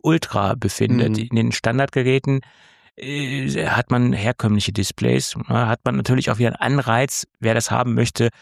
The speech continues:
Speaker 1: dann vielleicht doch zur Ultra-Serie zu greifen. Ähm, ist schon clever ausge-, äh, hat sich schon Samsung clever ausgedacht, das Ganze.
Speaker 2: Ja, okay, die
Speaker 1: Ja.
Speaker 2: Frage ist natürlich, was kriegst du an diesen Panels halt aus der Produktion raus?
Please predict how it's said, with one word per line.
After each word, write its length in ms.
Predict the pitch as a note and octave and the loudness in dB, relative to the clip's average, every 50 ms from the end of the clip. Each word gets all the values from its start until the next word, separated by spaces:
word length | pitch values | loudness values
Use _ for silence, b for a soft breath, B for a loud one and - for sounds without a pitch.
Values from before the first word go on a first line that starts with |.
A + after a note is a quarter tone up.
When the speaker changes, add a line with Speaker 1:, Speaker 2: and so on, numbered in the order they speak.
| b b b b b | b b b b b
Speaker 1:
dann 160 | - A2+ A2 | -2 -2 -2
vielleicht 400 | G#2+ - - A#2 A2 G#2+ A2 - - - | -2 -2 -2 0 0 0 -2 -2 -4 -4
doch 140 | D3 - | -6 -6
zur 220 | - - - A#2 - | -6 -2 -2 0 2
Ultra-Serie 640 | - A#2 G#2+ - - G2+ F#2+ F#2+ G2+ G2 G2 G2 G2+ | 2 2 2 2 0 0 2 2 2 0 2 0 -2
zu 160 | - - G2+ | -2 -2 -4
greifen. 520 | F#2 F#2+ F#2+ F#2 G2 G2+ - - A#2+ B2+ C3 b b b b b b b b | -4 -2 -2 -2 -2 -4 -2 -2 -2 -2 -2 b b b b b b b b
Ähm, 420 | - - A2+ A2 A2 G#2+ G#2+ G2 G2+ - | -2 0 2 2 2 2 0 -2 -6 -8
ist 100 | - - | -4 0
schon 140 | - B2 | 0 0
clever 300 | - - B2+ B2+ B2+ A#2 B2+ | 2 2 0 2 2 2 2
ausge-, 560 | C3 C#3+ C#3+ - - - A2+ G#2+ A2+ A#2 - | 2 2 0 0 0 2 2 2 2 0 -2
äh, 280 | - A#2+ B2+ - - B2+ | -4 -6 -6 -6 -8 -6
hat 340 | A#2 A2+ B2 B2 B2 A#2+ | -4 -4 -2 -2 -2 -2
sich 100 | - B2+ | -2 -4
schon 320 | - - B2 A#2+ A#2+ A#2 A2+ | -2 0 0 0 2 0 0
Samsung 340 | G#2+ A#2+ B2 B2+ A#2+ B2 A2 | 0 0 0 0 0 0 0
clever 280 | - - B2 A#2 A#2 | 0 -2 0 0 2
ausgedacht, 500 | G#2+ B2 - - - G2+ - F#2 - - | 0 0 0 0 -2 -2 -2 -4 -4 -4
das 120 | G#2+ G#2 - | -6 -6 -4
Ganze. 360 | - G#2 G#2 G2 - B2+ C3 C3 - _ _ _ _ _ _ _ b b b b b b b b | -4 -6 -4 -2 -2 -2 -2 -4 -8 _ _ _ _ _ _ _ b b b b b b b b
Speaker 2:
Ja, 80 | E3 | 2
okay, 180 | E3 - E3+ E3 | 4 4 4 4
die 80 | D3+ | 4
Speaker 1:
Ja. 100 | B2+ A#2+ | 4 4
Speaker 2:
Frage 240 | A#2+ B2 A#2 C3 C#3 | 4 4 2 2 2
ist 120 | C3 - - | 0 2 2
natürlich, 380 | B2+ G2+ A#2 A#2+ A#2 - - | 2 4 4 2 2 2 0
was 160 | B2 A#2 - | -2 -2 -2
kriegst 300 | - - B2 G#2+ - - | -4 -6 -6 -6 -2 0
du 40 | A#2+ | 0
an 100 | A2+ G#2 | 2 2
diesen 220 | G#2 G#2 G2+ G2+ F2+ | 2 0 0 -2 0
Panels 420 | - G2 F#2 F#2+ F#2+ F2+ - - | 0 0 2 2 0 -2 -2 -2
halt 120 | F#2 F2+ | -2 -2
aus 160 | G2+ F#2+ - - | -2 -6 -4 -6
der 80 | F#2+ | -6
Produktion 540 | E2 - - F2 F2 - - - F2+ F2+ F2 | -6 -6 -6 -6 -6 -8 -6 -6 -6 -4 -6
raus? 400 | E2+ E2+ E2+ F2 F#2 - - - | -6 -8 -10 -10 -12 -14 -14 -18